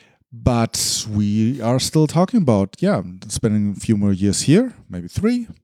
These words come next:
And then Catherine will apply or will look for a school somewhere in Latin America where she can work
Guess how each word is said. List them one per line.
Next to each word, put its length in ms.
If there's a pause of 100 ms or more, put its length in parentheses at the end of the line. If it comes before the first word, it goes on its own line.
(840)
And 300
then 500
Catherine 600
will 680
apply 440
or 100
will 300
look 240
for 240
a 60
school 580
somewhere 320
in 80
Latin 220
America 520 (360)
where 200
she 220
can 240
work 480